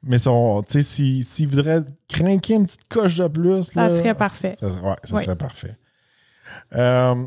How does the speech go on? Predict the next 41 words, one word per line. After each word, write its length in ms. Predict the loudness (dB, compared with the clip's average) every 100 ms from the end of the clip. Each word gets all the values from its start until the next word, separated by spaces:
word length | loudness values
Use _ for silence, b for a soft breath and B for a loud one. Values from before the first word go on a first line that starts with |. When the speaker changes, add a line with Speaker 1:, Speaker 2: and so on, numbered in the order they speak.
| -4
Speaker 1:
espace 360 | -2 0 2
intérieur, 520 | 2 2 4 4 2 2
euh, 760 | 2 4 4 2 2 2 0 -2 -6 _ _ -4
moi, 140 | 0
j'ai 100 | 2
remarqué, 580 | 2 0 -2 -2 -2 -4 _
justement, 440 | -10 0 2 2 2
parce 140 | 0
qu'on 140 | 0
avait 180 | 2 2
plusieurs 340 | 2 2 4 2
autres 120 | 0
petits 180 | -4 0
véhicules, 520 | 0 0 0 0 0 -8 _ _ _ _ _
je 60 | -2
trouvais 100 | 0
qu'on 80 | 2
était 100 | 2
assis 380 | 2 0 -4 -4
haut. 160 | -2 -2 -4 _ _ _ _ _ _ -14
Et 120 | -10
j'ai, 440 | -4 0 2 0 -2
j'aurais, 540 | -2 0 2 2 -2 -6 -16 _ _
j'aurais 240 | -4 0
aimé 200 | 2 2
ça, 300 | 2 2 2 0
pouvoir 460 | -4 -2 0 2
descendre 340 | 0 0 0 0
plus 260 | 0 0
mon 200 | -2 -4
siège. 540 | -4 -6 -8 -14 -18 -20 _ _ _ -4
Speaker 2:
Ouais. 160 | 0
Speaker 1:
Pour 140 | 2 2
avoir 200 | 0 -8 _ -2
plus 300 | 2 4 2
d'espace, 640 | 0 -2 0 2 2 0
plus 240 | -2 0 2
de, 240 | 0 -2
tu 80 | -4
sais, 80 | -2
j'étais 220 | 0 -2